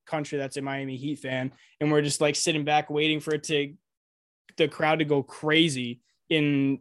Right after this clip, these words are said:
the arena and down in Miami. And that didn't happen. So, you know, it's, it's unfortunate, but it is what it is. I'm happy with the shot. Like he, he said in his post-game press conference, he was going for the win. He didn't want to play for overtime, and rightfully so.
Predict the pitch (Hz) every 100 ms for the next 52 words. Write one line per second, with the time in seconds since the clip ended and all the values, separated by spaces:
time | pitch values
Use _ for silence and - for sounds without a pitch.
0 | - 151 143 143 147 139 131 135 127 131
1 | 131 123 123 120 _ _ _ _ _ _
2 | - 147 139 123 135 147 117 113 123 113
3 | 113 _ _ _ _ _ _ _ _ _
4 | _ 143 147 151 151 - - 156 170 151
5 | 160 156 165 143 127 127 - - 160 165
6 | 160 156 147 147 156 190 160 135 156 156
7 | 165 160 151 - 143 147 143 143 160 135
8 | _ - 202 226 208 170 - 180 170 160
9 | 139 151 147 143 135 143 131 180 156 147
10 | 147 139 131 127 131 127 151 147 131 131
11 | 123 139 127 127 131 131 - 131 131 _
12 | _ - 160 156 156 139 - 147 131